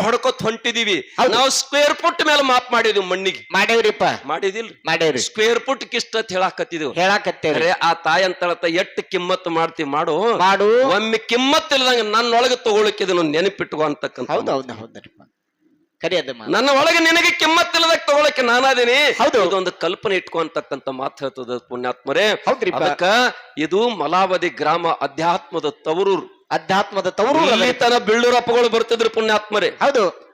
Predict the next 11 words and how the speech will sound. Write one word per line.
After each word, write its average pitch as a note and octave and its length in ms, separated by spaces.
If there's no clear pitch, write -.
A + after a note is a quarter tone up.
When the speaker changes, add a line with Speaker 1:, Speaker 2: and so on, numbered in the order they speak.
Speaker 1:
ಅವ್ರಿಗೆ F#3+ 300
ಒಂದಿಷ್ಟು F#3 320
ಆರೋಗ್ಯ, G3 460
ಅನಾರೋಗ್ಯ A3 480
ಆದ F#3+ 200
ಕಾರಣದ F3+ 360
ಹಲವು D#3 320
ಮಹಾತ್ಮರು F#3+ 640
Speaker 2:
ಹೌದು. G#3+ 340
Speaker 1:
ನಿಮ್ಮೂರಿಗೆ E3+ 400
ಬರ್ಲಾಕತ್ಯಾರ. D3+ 640